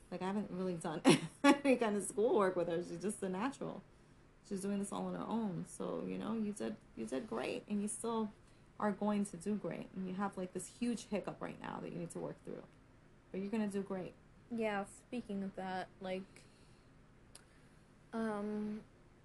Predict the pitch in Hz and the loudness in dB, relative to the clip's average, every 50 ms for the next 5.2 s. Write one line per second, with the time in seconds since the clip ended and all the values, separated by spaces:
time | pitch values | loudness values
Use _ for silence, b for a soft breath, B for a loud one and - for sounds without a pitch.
0 | - - - - - - - - - - 240 233 226 226 220 226 208 - - - | -12 -12 -12 -12 -10 -12 -10 -4 2 4 6 6 6 8 6 6 6 2 -4 -14
1 | - - 208 226 233 226 220 - - 226 180 160 151 156 151 147 170 185 - - | -2 2 2 4 4 2 -2 -2 -2 -2 -2 -2 -2 0 2 4 4 2 0 -4
2 | - - - - - - - 196 190 196 196 185 180 185 185 190 - - 190 175 | -14 -20 -20 -20 -20 -8 -6 2 4 4 4 6 4 2 0 0 0 0 2 4
3 | 170 160 151 - 139 143 160 190 - - - - - - 233 226 214 196 202 180 | 4 4 4 2 -2 -4 -6 -10 -14 -16 -20 -14 -4 0 2 2 4 2 2 0
4 | 170 170 202 220 - - - - - - - 208 214 190 - 185 180 190 208 202 | -2 -4 -4 -6 -8 -10 -16 -20 -20 -8 -2 0 4 4 6 6 6 6 8 8
5 | 185 180 190 196 | 8 6 4 0